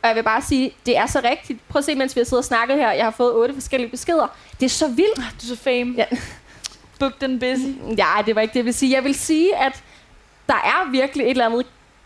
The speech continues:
Speaker 1: krav, eller en forventning om, at man skal hele tiden være klar, og det var måske også bare lidt den, jeg havde til dig, fordi jeg lige pludselig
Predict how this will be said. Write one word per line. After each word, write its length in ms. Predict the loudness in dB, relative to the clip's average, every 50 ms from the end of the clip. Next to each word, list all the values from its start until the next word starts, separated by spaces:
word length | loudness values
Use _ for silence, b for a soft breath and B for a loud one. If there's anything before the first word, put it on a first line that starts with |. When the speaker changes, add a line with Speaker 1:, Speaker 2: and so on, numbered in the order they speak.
| _ -18
Speaker 1:
krav, 460 | -12 -4 0 0 2 2 2 2 2
eller 140 | 2 0 0
en 60 | -2
forventning 680 | -2 -4 -4 -2 0 0 -2 -2 -2 -4 -4 -4 -2 0
om, 120 | 0 2
at 100 | 0 0
man 140 | 0 -2 -4
skal 140 | -2 0 0
hele 120 | 0 0
tiden 180 | 0 -2 -2 -2
være 80 | -2
klar, 420 | -2 -2 0 0 0 0 -2 B B B B B
og 120 | -2 0
det 40 | 0
var 40 | 0
måske 260 | 0 0 -2 -2 -2
også 140 | -2 -2 0
bare 140 | 0 0 0
lidt 140 | 0 0 0
den, 140 | -2 0
jeg 80 | 0 2
havde 120 | 2 0
til 140 | 0 0 0
dig, 180 | 0 0 0 0
fordi 220 | -2 -4 -2 -2 0
jeg 100 | 2 2
lige 140 | 2 2 0 0
pludselig 380 | -4 -6 -6 -6 -8 -10 -10